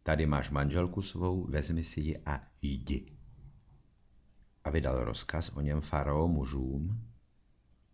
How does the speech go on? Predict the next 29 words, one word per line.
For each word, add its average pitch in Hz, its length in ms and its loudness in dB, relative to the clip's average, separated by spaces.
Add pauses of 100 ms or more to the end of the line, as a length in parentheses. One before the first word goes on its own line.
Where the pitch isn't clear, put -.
(320)
a 78 80 2
propustili 64 680 -4
ho. 55 240 -8 (720)
I 76 120 4
manželku 110 600 4
jeho, 107 300 4
i - 60 0
všechno, - 380 -2
což 73 240 -2
měl. 57 480 -2 (2500)
Vystoupil 78 540 4
tedy 69 240 -2
Abram 62 380 -2
z 58 100 -10
Egypta, 62 600 -4
on, 67 540 0
i 64 120 -4
žena 62 320 -2
jeho, 64 360 0
i 60 40 -2
všechno, 62 400 -4
což 60 280 -6
měl, 64 480 -2 (640)
a - 60 -2
také 67 320 -2
Lot 62 180 -2
šel 69 260 -2
s - 160 -8
ním 73 420 0